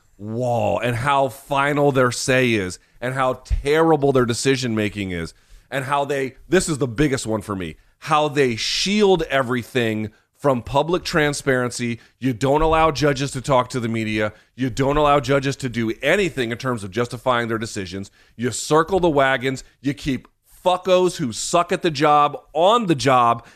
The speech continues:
as it goes on. In particular, looking at you, Texas, is a big one here. And it happens over and over and over and over and over again. And there's not much we can do because this is the system we've created.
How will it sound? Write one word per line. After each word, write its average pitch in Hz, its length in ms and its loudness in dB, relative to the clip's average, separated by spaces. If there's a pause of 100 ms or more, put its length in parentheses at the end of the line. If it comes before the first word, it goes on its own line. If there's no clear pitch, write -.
(240)
as 165 240 0
it 170 100 0
goes 151 260 4
on. 120 380 4 (160)
In 127 120 -6
particular, 151 500 -2
looking 151 280 -2
at 147 100 -2
you, 165 160 -4
Texas, 123 480 -4
is 110 120 -6
a 104 60 -4
big 139 240 0
one 113 240 0
here. 104 420 0 (520)
And 139 140 0
it 139 120 -2
happens 143 500 -4 (100)
over 165 600 2
and 117 200 -2
over 139 600 2
and 107 240 -6
over 131 560 2
and 98 240 -6
over 117 520 2
and 104 180 -6 (100)
over 110 360 0
again. 95 240 -4
And 107 120 -4
there's 131 100 -6
not 202 140 2
much 202 160 -2
we 208 100 -8
can 202 160 -6
do 226 400 2 (220)
because 143 260 -2
this 165 180 0
is 160 140 -4
the 147 260 0 (220)
system 175 540 0
we've 165 200 2
created. 143 720 2